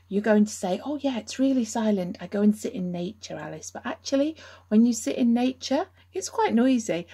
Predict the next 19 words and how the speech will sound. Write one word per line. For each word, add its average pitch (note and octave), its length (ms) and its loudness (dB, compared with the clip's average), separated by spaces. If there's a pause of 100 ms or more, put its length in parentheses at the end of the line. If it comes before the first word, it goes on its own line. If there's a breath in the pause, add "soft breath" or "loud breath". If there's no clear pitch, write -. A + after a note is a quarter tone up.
(180 loud breath)
There's G#3+ 160 -4
all F#3 180 0
sorts - 320 -6
of - 100 -18
things E3+ 280 -8
going E3 300 -10
on. E3+ 260 -8 (340 loud breath)
So - 140 -2
the G#3+ 100 2
trick D#4+ 320 -4
is C4 220 -2 (520)
to A3 120 0
realise A#3 460 4
there F#3+ 240 2
is G#3+ 160 4
no G#3+ 420 8 (120)
totally F#3+ 440 -4
silent F3+ 640 -4
place - 640 -6